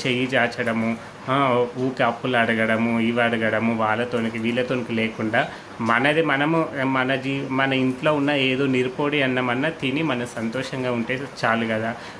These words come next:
అదే కదా ఎవరు కోరుకున్నా అదే కదా. ఎంత హ-, ఆర్భాటానికి పోయి మళ్ళా పేరు పోగొట్టుకునే కంటే మనని మనం సంతోషంగా ఉంచుకునేటట్టు చూసుకోవాలి ఫస్ట్. అందుకే మీరు ఇలా సపోర్ట్ చేసుకుంటూ ఉంటేనే అమ్మవారు, దేవుడు వచ్చేవాళ్ళు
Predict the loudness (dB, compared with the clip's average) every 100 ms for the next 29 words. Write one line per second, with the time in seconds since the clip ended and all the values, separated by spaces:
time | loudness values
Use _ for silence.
0 | -2 2 4 4 4 2 0 0 0 0
1 | -2 -2 -2 0 0 0 0 0 0 0
2 | 0 2 0 2 2 2 2 2 0 -2
3 | -2 -2 0 0 0 0 2 2 0 0
4 | 0 0 0 0 0 -4 -4 -4 -4 -6
5 | -6 -8 -10 -16 -10 -2 2 2 2 2
6 | 0 0 -2 0 -2 -2 -2 0 -2 -4
7 | -4 -2 -2 -2 -2 -2 -2 -2 -2 0
8 | -2 -4 -4 -2 -2 -2 -4 -6 -10 -16
9 | -8 -2 2 4 4 2 0 0 0 2
10 | 2 2 -2 2 2 0 -2 -2 0 0
11 | 0 -4 -4 -2 -2 0 0 0 0 0
12 | 0 0 -2 0 0 0 0 0 -2 0
13 | 0 0 -2 -4 -4 -2 0 -2